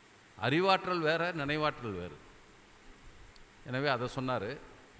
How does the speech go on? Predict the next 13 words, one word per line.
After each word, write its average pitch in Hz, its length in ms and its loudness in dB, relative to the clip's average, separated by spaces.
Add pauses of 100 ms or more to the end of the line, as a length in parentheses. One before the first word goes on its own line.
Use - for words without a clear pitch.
(200)
இப்ப 120 180 0
அதோட 143 180 2
விட்டுருவோம். 127 480 0
பாப்பான் 120 320 0
நிறைய, 113 280 -2
நிறைய 120 300 -2
இருக்கு. 95 340 -8 (800)
ஜாதி 165 400 2
ரீதியான 151 520 0
இடஒதுக்கீடு 131 720 -2
ஜாதியத்தை 117 600 -2
தானே 117 320 -4
வளர்க்கும். 101 480 -6